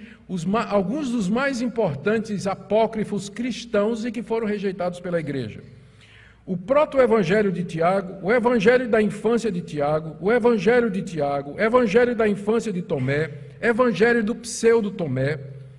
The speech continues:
Evangelho Árabe da Infância, Livro sobre o Nascimento de Maria, História de José o Carpinteiro, Evangelho dos Ebionitas,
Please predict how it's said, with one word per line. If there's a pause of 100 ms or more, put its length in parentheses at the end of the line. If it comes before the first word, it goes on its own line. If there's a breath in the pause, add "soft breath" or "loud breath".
(140)
Evangelho
Árabe
da
Infância, (100)
Livro
sobre
o
Nascimento
de
Maria, (200 loud breath)
História
de
José
o
Carpinteiro, (200 loud breath)
Evangelho
dos
Ebionitas,